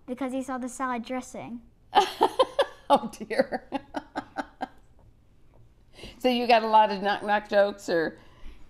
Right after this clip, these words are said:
Speaker 2: You know, things. I bet you, are you the class clown? No?
Speaker 1: <laughs> No.
Speaker 2: No.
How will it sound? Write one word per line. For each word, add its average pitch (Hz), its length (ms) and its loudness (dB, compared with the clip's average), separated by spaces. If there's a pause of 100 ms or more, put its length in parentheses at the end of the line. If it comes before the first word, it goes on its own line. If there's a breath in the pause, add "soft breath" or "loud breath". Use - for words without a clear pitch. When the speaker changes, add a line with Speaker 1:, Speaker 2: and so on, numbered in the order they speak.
(200)
Speaker 2:
You 190 100 -2
know, 185 320 0 (400)
things. 180 240 0
I 170 120 2
bet 180 240 0
you, 220 140 0
are 190 100 4
you 233 140 -2
the 285 60 -6
class 269 320 -4
clown? 262 360 -2 (1120)
No? 233 420 2
Speaker 1:
<laughs> 262 80 -12
No. 226 680 -6
Speaker 2:
No. 180 440 -6